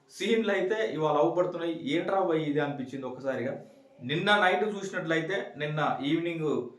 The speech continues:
ఆ, సిక్స్ థర్టీ, సెవెన్ థర్టీ ఆ మధ్యలో చూసినట్లయితే,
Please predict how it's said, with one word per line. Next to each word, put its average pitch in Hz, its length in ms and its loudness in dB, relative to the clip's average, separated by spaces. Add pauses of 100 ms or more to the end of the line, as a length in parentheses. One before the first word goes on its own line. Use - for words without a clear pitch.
(360)
ఆ, 127 320 0
సిక్స్ 156 280 -4
థర్టీ, 175 340 0
సెవెన్ 160 320 -2
థర్టీ 147 380 -2
ఆ 139 180 4
మధ్యలో 151 560 2 (520)
చూసినట్లయితే, 151 680 0